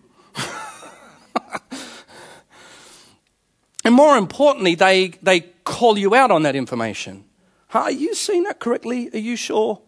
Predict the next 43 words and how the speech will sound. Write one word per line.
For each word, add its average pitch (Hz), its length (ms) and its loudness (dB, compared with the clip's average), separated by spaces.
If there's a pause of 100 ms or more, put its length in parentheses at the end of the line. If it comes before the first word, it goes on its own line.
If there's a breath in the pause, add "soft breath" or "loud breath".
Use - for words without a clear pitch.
(800)
It's - 160 -6
exactly 233 320 -2
the 220 80 2
same 208 240 0
principle 202 460 -6
with 175 120 -2
a 180 60 0
really 185 240 0
good 170 260 -4
friend. 208 220 -2
When 180 80 0
a 180 60 0
friend 277 340 -2
calls 151 360 -2
you 123 200 -2
out 107 280 -2 (500 loud breath)
and 143 180 -6
you 127 40 -14
said, 135 200 -10
"Oh, 151 200 0
look, 131 180 -6
I 165 80 -4
can't 135 240 -8
believe 120 280 -6
Jody 107 280 -8
said 107 280 -12
that. 160 200 -8
That 170 160 -8
was 117 120 -14
just - 260 -14
ridiculous. 104 720 -14
You 120 60 -10
know, 151 220 -8
I've 135 160 -6
just, 147 200 -10
I'm 117 100 -12
so 220 280 -6
offended 185 400 -8
by 117 140 0
that. 143 180 -2 (520 loud breath)
You 143 120 -10
know, 135 200 -12
she, 104 280 -8